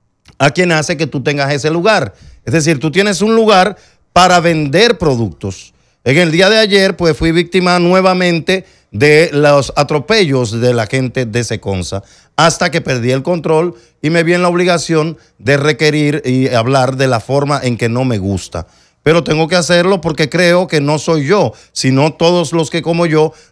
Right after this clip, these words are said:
reciben un servicio ineficiente y descortés de, de parte, y descortés de parte de los empleados de una empresa. En este caso me refiero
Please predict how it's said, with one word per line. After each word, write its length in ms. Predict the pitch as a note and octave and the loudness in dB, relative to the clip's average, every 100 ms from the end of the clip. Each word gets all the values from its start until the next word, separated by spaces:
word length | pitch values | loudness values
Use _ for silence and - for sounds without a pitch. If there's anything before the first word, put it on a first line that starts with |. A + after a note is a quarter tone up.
| - | -6
reciben 560 | B2+ D3 - F3 E3+ | 0 0 2 2 2
un 100 | E3 | 0
servicio 500 | D#3 D#3 D3+ C3+ D#3+ D#3+ | -2 0 -2 -2 -2 0
ineficiente 920 | D#3+ D3 C#3 B2+ C#3+ D3 C#3 D3+ E3 - _ _ | 0 0 -2 -4 -2 -2 -2 -4 -6 -10 _ _
y 140 | D3 E3 | 2 4
descortés 720 | D#3 B2+ C#3 A#2 - D3+ C#3+ | 2 0 -4 -6 -2 0 0
de, 140 | C#3+ C#3 | -2 -4
de 220 | A#2+ B2 | -2 -2
parte, 380 | B2 B2 D3+ D3 | -2 -4 -2 -4
y 80 | C3+ | -2
descortés 580 | C3 B2 C#3 C#3 C3 - _ _ | -4 -4 -6 -4 -6 -8 _ _
de 160 | A#2 C#3+ | 0 0
parte 580 | - C#3+ C#3+ - D#3+ - _ - | 2 0 0 -2 -4 -6 _ -2
de 340 | A#2 C#3+ D3+ | 2 4 4
los 240 | C3+ C3 - | 0 -2 -2
empleados 600 | D3+ C3+ C3+ C3 D3+ D#3+ | -2 -2 0 2 2 0
de 80 | A2+ | -2
una 140 | B2+ B2 | -2 -2
empresa. 520 | G2 - F2+ - C2+ _ _ _ _ | -4 -4 -4 -6 -14 _ _ _ _
En 140 | A#2 C#3+ | 0 0
este 220 | D3+ G3+ | 2 0
caso 440 | F#3+ F#3+ A3 A3 - | 2 2 0 -4 -2
me 220 | C3 C3+ | 0 0
refiero 420 | C3+ A2+ D3+ F#3 | 0 2 2 2